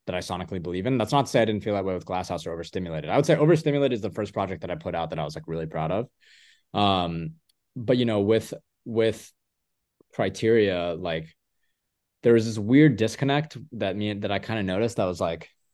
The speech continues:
like, why is it that rap fans are scared to like electronic music and electronic music fans are scared to like rap music? And, like, when in reality, so much of those worlds are, like, the same. Like,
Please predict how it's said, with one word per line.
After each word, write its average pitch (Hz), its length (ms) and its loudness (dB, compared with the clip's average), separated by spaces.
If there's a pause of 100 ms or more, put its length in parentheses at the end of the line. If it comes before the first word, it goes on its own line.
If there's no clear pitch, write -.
(480)
like, 101 140 -8
why 101 300 4
is 180 140 6
it 185 160 6
that 113 240 4
rap 90 300 -4
fans 120 280 -2
are 101 60 -2
scared 92 360 -6
to - 80 -6
like 95 160 -4
electronic 90 440 -6
music 104 260 -4
and - 60 -4
electronic 92 500 -6
music 101 220 -4
fans 98 240 -2
are 87 60 -4
scared 82 380 -4
to 85 100 -8
like 80 240 -6
rap 78 180 -2
music? 127 380 0 (360)
And, 98 140 -2
like, 92 380 -2 (500)
when 127 140 4
in 139 100 6
reality, 131 420 6
so - 360 -4
much 107 260 0
of 85 160 -6
those 87 240 -4
worlds 85 320 -2
are, 80 80 -6
like, 78 160 -6 (140)
the - 100 -10
same. 67 380 -10 (400)
Like, 98 480 0